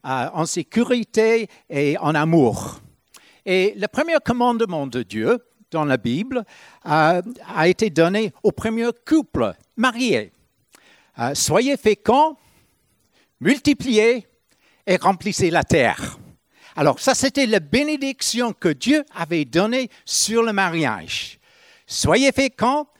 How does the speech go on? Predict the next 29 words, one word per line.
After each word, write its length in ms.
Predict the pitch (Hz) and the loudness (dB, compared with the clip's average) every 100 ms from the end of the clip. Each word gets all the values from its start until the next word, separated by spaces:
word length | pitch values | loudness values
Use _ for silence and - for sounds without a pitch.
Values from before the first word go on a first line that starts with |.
| _ | _
multipliez 840 | 120 127 226 240 220 220 196 214 220 - | -2 -2 0 -4 -6 -4 -2 -2 -4 -4
et 160 | 170 | -4
remplissez 560 | 147 190 165 208 - 170 | 2 0 0 -6 -2 -2
la 160 | 160 143 | -2 -2
terre. » 520 | 165 127 82 - - - _ _ | 0 0 -2 -12 -20 -20 _ _
Donc 300 | 165 170 - | 2 2 -4
le 160 | 151 147 | 0 2
mari-, 340 | 165 190 214 214 | 4 2 0 0
mariage 560 | 180 175 220 214 226 | 0 0 0 -2 -2
devait 260 | 214 190 196 | 0 0 2
être 300 | 185 - 180 | 0 -2 -4
une 120 | 147 | -4
relation 500 | 156 165 - 202 156 | -2 -4 -2 -2 -2
fructueuse 1120 | - - 247 - 254 226 262 330 302 - - _ _ _ | -4 -8 -8 -2 2 4 2 -2 -8 -10 -14 _ _ _
à 80 | - | -20
tout 180 | - 196 | -8 -4
niveau 480 | 247 247 247 277 254 _ _ _ - | -2 0 -2 -2 -6 _ _ _ -6
et 260 | 165 170 - | -2 -2 -4
à 240 | 160 165 147 | -4 -4 -4
l'impact 640 | 180 220 208 190 - 196 170 - _ | -4 -4 -8 -10 -10 -8 -8 -12 _
mondial. 840 | 147 175 196 196 160 175 127 85 71 _ _ _ | -12 -6 -6 -6 -6 -2 -2 -4 -14 _ _ _
Et 60 | 247 | -8
c'est 160 | - | -6
toujours, 560 | 262 311 285 254 - - _ 202 | -2 -2 0 -2 -4 -12 _ -4
euh, 300 | 156 165 170 | -2 0 -2
le 120 | 160 | -4
plan 280 | - 175 160 | -2 -2 0
de 140 | 156 | -2
Dieu. 240 | 143 139 | 0 0